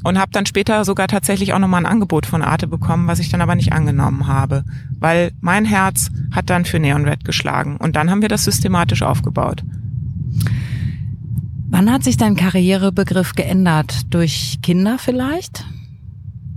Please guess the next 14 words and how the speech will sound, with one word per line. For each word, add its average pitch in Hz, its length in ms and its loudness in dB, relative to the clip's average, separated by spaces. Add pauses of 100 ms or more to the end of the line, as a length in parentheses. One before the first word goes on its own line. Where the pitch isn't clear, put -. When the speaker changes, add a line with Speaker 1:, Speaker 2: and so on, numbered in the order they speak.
(420)
Speaker 2:
Oder 160 500 2 (100)
gab's - 300 -4
andere 196 420 2
Momente, 185 640 2
die 180 300 -4
einschlägig 208 680 -2
waren, 220 320 0
wo 190 60 -4
du 170 140 -2
sagst, 170 340 -4
ich - 140 -4
denke 170 260 2
jetzt 151 300 0
neu? 151 400 2